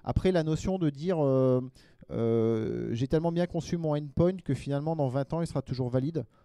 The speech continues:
Bon, perso, j'y crois pas trop. Mais si t'as fait vraiment un super boulot, on peut l'imaginer. Et là, je dirais, c'est justement là où t'as besoin de ça, parce que c'est pas parce que t'as conçu ton endpoint, euh, de façon parfaite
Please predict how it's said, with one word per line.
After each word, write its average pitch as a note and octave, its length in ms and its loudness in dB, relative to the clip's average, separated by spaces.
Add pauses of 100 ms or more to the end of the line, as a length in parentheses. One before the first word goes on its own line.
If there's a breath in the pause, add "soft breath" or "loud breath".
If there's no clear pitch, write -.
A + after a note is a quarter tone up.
(160 soft breath)
Bon, A2 100 -4
perso, E3+ 380 2
j'y D#3+ 140 -2
crois C#3 180 0
pas C3+ 140 2
trop. - 260 -2 (460 soft breath)
Mais B2 120 0
si - 80 -4
t'as F3 120 4
fait G#3 120 -2
vraiment F#3+ 220 0
un G#3 80 4
super - 420 2
boulot, F3+ 240 2
on F3 120 -2
peut - 160 0
l'imaginer. E3 580 -4 (380 soft breath)
Et C3+ 100 0
là, F3 140 0
je F3+ 80 -6
dirais, D3+ 240 -2
c'est - 160 -4
justement E3+ 420 -4
là F#3 100 2
où G#3 80 -2
t'as D#3+ 120 -2
besoin D3 200 -2
de D3+ 60 -10
ça, F#3 180 -4
parce E3 140 -8
que C#3 80 -4
c'est - 100 -8
pas F3+ 100 2
parce F#3+ 120 -2
que - 80 -6
t'as D3+ 160 -4
conçu F3 360 -6
ton D#3 200 -4
endpoint, D#3+ 380 -2 (120)
euh, B2 840 -2
de B2 120 -6
façon C#3 320 -6
parfaite - 480 -6